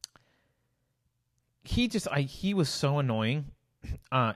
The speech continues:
he, so he, he asked Sundar, "Have you launched investigations into political bias of your employees?" And,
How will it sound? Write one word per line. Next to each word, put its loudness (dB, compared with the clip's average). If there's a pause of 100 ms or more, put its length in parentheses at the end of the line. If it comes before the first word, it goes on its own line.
he, -20
so -2
he, 0 (960)
he 6
asked 6
Sundar, 4
"Have 6
you 2
launched 8
investigations 2
into -4
political 0
bias 2
of -8
your -6
employees?" -12 (1080)
And, 2